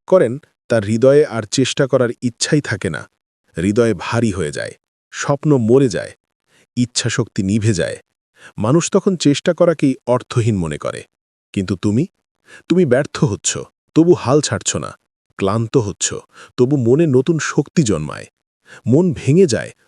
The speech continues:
তবুও আবার দোয়া করো, কষ্ট পাও, তবু ভবিষ্যৎ নিয়ে আশাবাদী থাকো,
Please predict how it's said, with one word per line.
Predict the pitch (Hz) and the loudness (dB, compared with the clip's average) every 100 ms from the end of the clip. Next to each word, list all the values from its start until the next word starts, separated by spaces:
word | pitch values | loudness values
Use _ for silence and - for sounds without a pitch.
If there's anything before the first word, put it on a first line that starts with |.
| _ | _
তবুও | 135 160 214 | 2 4 4
আবার | 175 139 175 | 4 2 0
দোয়া | 135 104 82 | 2 0 0
করো, | 76 58 50 _ _ _ _ _ | -6 -8 -12 _ _ _ _ _
কষ্ট | - 90 - | -6 -6 -2
পাও, | 107 117 117 - _ _ | 0 2 0 -4 _ _
তবু | - 131 131 | 2 2 0
ভবিষ্যৎ | 87 113 151 - 160 | 0 0 0 0 -2
নিয়ে | 135 135 - | 2 0 -2
আশাবাদী | 113 - 123 113 101 | -6 -2 0 0 -2
থাকো, | - - - | -8 -12 -14